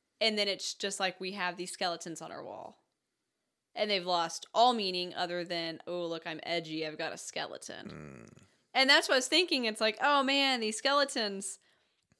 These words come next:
Speaker 1: I feel like I've seen these pictures everywhere and without even realizing the meaning behind them. Does that make sense?
Speaker 2: Oh, yeah.
Speaker 1: And then now, I don't know. I,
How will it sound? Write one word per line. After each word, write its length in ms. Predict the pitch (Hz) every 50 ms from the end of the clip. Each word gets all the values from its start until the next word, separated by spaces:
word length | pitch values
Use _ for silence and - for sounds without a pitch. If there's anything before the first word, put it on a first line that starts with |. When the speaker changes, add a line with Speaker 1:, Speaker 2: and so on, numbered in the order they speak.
| _ _ _ _ _ _ _ _ _ _ _ _ _
Speaker 1:
I 140 | - 247 285
feel 180 | 285 - 359 294
like 140 | 285 269
I've 140 | 269 247 247
seen 160 | - 285 302 311
these 180 | 294 247 226
pictures 480 | - - 208 190 - - 202 190 190 185
everywhere 540 | 220 226 233 233 233 220 196 196 190 185 185
and 240 | 185 185 170 151 170
without 320 | 196 202 - 208 190 190
even 180 | 190 180 180 175
realizing 920 | 180 185 185 180 180 175 175 170 170 - 175 170 170 170 170 180 180 175
the 160 | 175 180 175 165
meaning 460 | 170 180 196 214 220 208 190 175 165
behind 480 | 170 170 175 185 185 190 185 170 156
them. 300 | 143 139 143 143 160 170 _ _ _ _ _ _ _ _ _ _ _ _ _ _ _ _ _ _ _ _
Does 140 | - 247 247
that 100 | 269 277
make 140 | 269 262 269
sense? 340 | - 294 262 262 254 240 -
Speaker 2:
Oh, 140 | - - -
yeah. 280 | - - 127 127 107 95
Speaker 1:
And 180 | - 269 269 254
then 120 | 247 240
now, 240 | 240 240 240 233 233
I 240 | - 135 131 - 254
don't 120 | 262 247
know. 120 | 226 208 196
I, 400 | 202 196 214 247 269 233 254